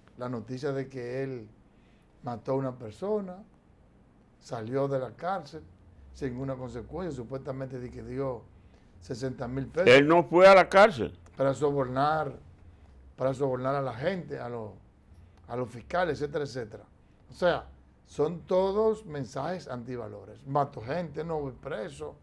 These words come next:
Speaker 1: me burlo de la policía, le saco la lengua, pago unos chelitos para, para sobornar a los fiscales y ya,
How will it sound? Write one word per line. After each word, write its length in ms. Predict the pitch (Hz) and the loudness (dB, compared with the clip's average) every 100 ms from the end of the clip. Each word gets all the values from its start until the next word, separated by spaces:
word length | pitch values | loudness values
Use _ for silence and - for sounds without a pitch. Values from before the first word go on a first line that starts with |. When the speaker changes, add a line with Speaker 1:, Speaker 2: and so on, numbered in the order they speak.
| - - - | -20 -20 -10
Speaker 1:
me 120 | 208 156 | 0 0
burlo 280 | 147 156 151 | 2 2 2
de 60 | |
la 160 | 143 131 | 0 -2
policía, 500 | 135 120 - 160 190 | -6 -8 -10 -8 -6
le 120 | 135 | -6
saco 240 | 143 139 | -8 -6
la 100 | 135 | -6
lengua, 480 | 120 170 196 165 135 - - - - - | -2 -2 -4 -6 -10 -14 -20 -20 -20 -2
pago 260 | 147 160 | 2 2
unos 180 | 160 156 | 0 -4
chelitos 380 | 143 131 175 170 139 | -4 -4 -4 -6 -6
para, 340 | 135 123 101 - _ - _ _ _ - _ _ - - _ _ - - - _ - - | -4 -6 -10 -20 _ -20 _ _ _ -20 _ _ -20 -20 _ _ -20 -20 -20 _ -20 -18
para 200 | - 135 | -4 -2
sobornar 420 | 123 143 131 139 151 | 0 0 0 -2 -4
a 80 | |
los 60 | 139 | -4
fiscales 640 | 131 - 165 185 165 143 139 | -10 -4 0 0 0 -4 -6
y 40 | |
ya, 200 | 120 | -6